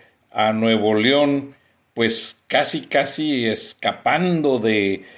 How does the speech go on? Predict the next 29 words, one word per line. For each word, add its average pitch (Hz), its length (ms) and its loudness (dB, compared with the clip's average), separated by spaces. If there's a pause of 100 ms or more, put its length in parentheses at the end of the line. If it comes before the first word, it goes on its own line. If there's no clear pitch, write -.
(160)
México, 135 720 -4
porque 113 280 -4
se 110 180 -2
le 107 180 2
acusa 156 580 0
de 107 280 0
los 101 260 -4
halcones 139 920 0
y 110 120 -6
muchas 139 520 -2
cosas. 156 720 0 (560)
Fue 131 240 2
presidente 117 760 0
del 92 280 0
pri, 151 280 0
fue 127 220 0
regente 110 560 -2
de 107 140 -4
la 107 140 0
Ciudad 110 400 0
de 123 120 0
México 131 720 0 (500)
y 120 520 0
tuvo 190 340 2
posiciones 151 640 0
muy 147 260 -2
difíciles, 143 720 -4
tan 139 220 2
difíciles 180 840 -2